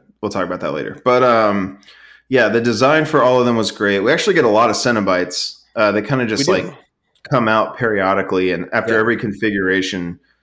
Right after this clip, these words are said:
Speaker 1: we get more of them, and we get different ones, which was cool. Um,
Speaker 2: Yes.
Speaker 1: the other thing that was cool was, uh, Pinhead, um, didn't have nails. Ac-, they, they actually had pins in their head,
Speaker 2: Mm-hmm.
Speaker 1: these sort of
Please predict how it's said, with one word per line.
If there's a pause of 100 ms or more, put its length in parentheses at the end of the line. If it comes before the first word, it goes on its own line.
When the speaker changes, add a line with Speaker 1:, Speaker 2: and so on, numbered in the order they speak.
(220)
Speaker 1:
we
get
more
of
them, (160)
and
we
get
different
ones,
which
was
cool. (560)
Um,
Speaker 2:
Yes.
Speaker 1:
the
other
thing
that
was
cool
was,
uh, (560)
Pinhead, (680)
um,
didn't
have
nails.
Ac-,
they,
they
actually
had
pins (140)
in
their
head,
Speaker 2:
Mm-hmm.
Speaker 1:
these
sort
of